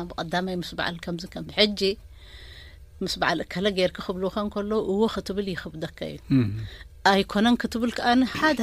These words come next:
Speaker 1: ከም ሓደ ስድራ ዝነብር ህዝቢ እዩ። ሕጂ እቲ ኣብ ሜቶዶሎጂ ናይ ሪሰርች ብጣዕሚ ከባድ ነይራ እዚኣ።
Speaker 2: እም።
Speaker 1: ግን ድሓን እያ ተፃወራ። ሕጂ እቲ ዴታ ከም ድላይ ኣይጥቀመሉን እየ። ብሕልፊ እዚ እቲ ኤቲክስ-፣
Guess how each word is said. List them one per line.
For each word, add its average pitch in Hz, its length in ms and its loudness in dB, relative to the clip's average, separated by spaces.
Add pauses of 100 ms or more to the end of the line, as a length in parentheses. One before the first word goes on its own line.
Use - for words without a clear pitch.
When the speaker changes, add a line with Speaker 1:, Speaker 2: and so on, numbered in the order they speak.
Speaker 1:
ከም 214 240 0
ሓደ 262 280 4
ስድራ 165 340 -6
ዝነብር 151 380 -8
ህዝቢ 160 240 -14
እዩ። 156 120 -12 (300)
ሕጂ 190 180 0
እቲ 214 120 -2 (140)
ኣብ 180 160 -4
ሜቶዶሎጂ 214 600 0
ናይ 180 180 0
ሪሰርች 202 320 -10
ብጣዕሚ - 340 -4
ከባድ 156 400 -8
ነይራ 151 260 -12
እዚኣ። 147 240 -14
Speaker 2:
እም። 123 220 6 (960)
Speaker 1:
ግን 262 200 2 (100)
ድሓን 269 260 0
እያ 208 120 0
ተፃወራ። 165 520 -2 (240)
ሕጂ 180 240 -2
እቲ 208 140 -4 (200)
ዴታ 196 300 0
ከም 196 200 -2
ድላይ 165 280 -6
ኣይጥቀመሉን 160 760 -8
እየ። 160 140 -12 (140)
ብሕልፊ 180 360 -6 (420)
እዚ 160 200 -10
እቲ 170 200 -18
ኤቲክስ-፣ - 360 -6